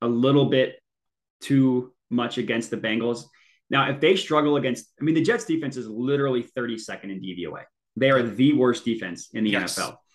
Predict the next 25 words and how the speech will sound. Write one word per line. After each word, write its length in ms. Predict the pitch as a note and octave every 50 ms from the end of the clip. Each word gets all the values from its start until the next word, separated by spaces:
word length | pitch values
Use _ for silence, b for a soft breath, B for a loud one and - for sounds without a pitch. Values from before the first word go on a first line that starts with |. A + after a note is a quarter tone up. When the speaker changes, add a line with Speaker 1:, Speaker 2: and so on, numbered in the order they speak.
| _ _ _ _ _ _ _
Speaker 1:
And 120 | - C3+ C#3
Speaker 2:
They 40 | F3+
Speaker 1:
they 80 | -
Speaker 2:
are. 40 | A2
Speaker 1:
played 460 | - C#3+ C3+ B2 A#2 A2+ A2+ - - _ _ _ _ _ _ _ _
the, 80 | B2
Speaker 2:
<laughs> 80 | A#2 -
They 100 | C3+ -
are. 140 | - D#3 D#3 - _ - - _
Speaker 1:
the 100 | - C3
Ravens, 720 | A2 G#2+ A2 B2+ C#3 D#3 E3 G3 G#3 G#3 G#3+ - - - _ _ _ _ _ _ _ _ _
who 120 | _ D#3 D#3+
are 120 | D3+ D3
fine. 340 | D3 D#3 B2 G#2+ A2 A2+ C3
Like, 140 | C3 A#2 -
that's 160 | C3 C3 -
a 40 | B2
good 160 | B2 C3 A2
offense. 440 | G2+ F#2+ - - G2+ G2+ - - -
And 120 | D#3+ D3 C3+
they 60 | C3+
Speaker 2:
Sure. 100 | C3 C3
Speaker 1:
played 140 | C3+ B2 A#2+
the 40 | A2+
Browns, 720 | G2+ - A#2 A#2+ B2+ B2 G#2+ F#2+ F#2 F2 D#2+ - - _